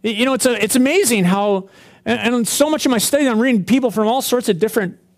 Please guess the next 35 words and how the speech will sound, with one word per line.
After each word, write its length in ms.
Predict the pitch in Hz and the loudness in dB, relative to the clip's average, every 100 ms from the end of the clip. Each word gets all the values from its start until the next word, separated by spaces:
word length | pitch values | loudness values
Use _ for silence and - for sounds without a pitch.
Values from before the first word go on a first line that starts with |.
| _ | _
backgrounds. 600 | 196 165 220 285 233 196 | -14 -4 -4 -2 -4 -2
I'm 80 | 190 | 0
like, 160 | 185 175 | -2 -2
"Wow, 220 | 196 220 | -4 -2
man, 160 | 123 135 | -2 -4
it's 140 | - | -6
just 160 | 208 170 | -8 -4
amazing 340 | 170 185 185 | -4 -4 -4
how 120 | 151 | -4
the 60 | 151 | -4
Lord 260 | 151 170 | -2 -2
just 200 | 156 135 | -4 -8
brings 220 | 180 175 165 | -6 -6 -4
the 80 | |
main 260 | 156 151 170 | -4 -4 -4
thing, 380 | 156 127 131 127 | -6 -6 -6 -8
the 80 | 139 | -6
main 220 | 131 143 | -6 -6
thing 320 | 131 123 117 - | -6 -8 -8 -6
all 120 | 135 | -6
the 100 | 151 | -6
time 440 | - 117 107 107 - _ _ | -10 -8 -8 -10 -16 _ _
as 160 | 117 120 | -10 -6
these 300 | 127 120 - | -6 -6 -10
people 460 | _ - 135 135 | _ -8 -6 -6
study 320 | 117 - 120 120 | -12 -10 -8 -6
the 80 | |
Word," 400 | 160 233 131 151 | -6 -8 -10 -14
because 300 | 156 - 143 | -14 -10 -8
that's 220 | 139 139 165 | -6 -6 -8
what 140 | 139 | -6
God's 220 | 151 156 | -6 -6
Word, 160 | - 175 | -8 -10
it, 240 | 180 - - - - - _ _ | -10 -14 -20 -20 -20 -20 _ _
it, 140 | - | -20